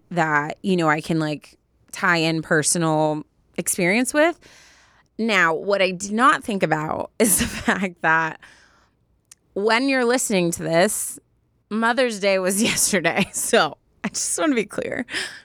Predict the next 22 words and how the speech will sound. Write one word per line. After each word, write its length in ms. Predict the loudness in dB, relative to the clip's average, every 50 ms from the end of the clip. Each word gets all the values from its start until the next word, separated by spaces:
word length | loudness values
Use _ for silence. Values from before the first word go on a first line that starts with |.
| _ _ _ _ _ -6
We 140 | -4 -2 0
love 240 | 2 2 2 0 0
mothers. 800 | -2 0 0 0 2 2 2 2 2 2 0 0 -2 -4 -8 -14 -10 _ -2
I 220 | 0 0 0 0
love 280 | -2 -2 0 0 0 0
my 200 | 0 0 0 2
mom. 320 | 2 2 2 2 2 2
My 160 | 2 2 2
mom 260 | 2 2 2 2 2 2
is 260 | 0 -2 -2 -6 -10 -12 _ -2
literally 880 | 0 0 0 0 -2 -4 -2 0 0 2 2 2 0 0 0 0 -2
one 400 | -2 -4 -4 -2 0 2 2 2
of 140 | 2 0 0
my 160 | 0 0 0
best 300 | 0 0 0 0 -2 -2
friends. 540 | 0 0 2 2 2 0 0 -2 -4 -6 -10 -14 _ _ _ _ _ _ _ _ _ _
We 200 | -8 -2 0 2
have 120 | 2 2 0
a 40 |
great 440 | -2 -4 -2 0 2 2 2 2 0
relationship. 920 | 0 2 2 2 2 2 0 -2 -2 -2 -2 0 0 0 2 2 0 -2 -4 -10 _ _ _ _ _ -10
So 400 | -8 -4 -2 0 2 2 2